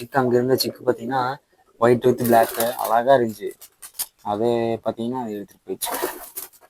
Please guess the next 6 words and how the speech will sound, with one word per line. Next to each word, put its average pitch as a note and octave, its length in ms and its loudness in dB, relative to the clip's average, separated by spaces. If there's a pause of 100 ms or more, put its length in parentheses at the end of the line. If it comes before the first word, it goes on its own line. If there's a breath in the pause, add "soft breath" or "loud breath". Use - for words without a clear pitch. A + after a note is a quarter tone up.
(720)
என்ன B2+ 160 -2
பண்றது, B2+ 340 4
நம்மளுக்கு, A#2 580 0 (1400)
நம்மளுக்கு A2+ 600 -4
இப்போ A2+ 220 4
ஒண்ணு A2 400 -2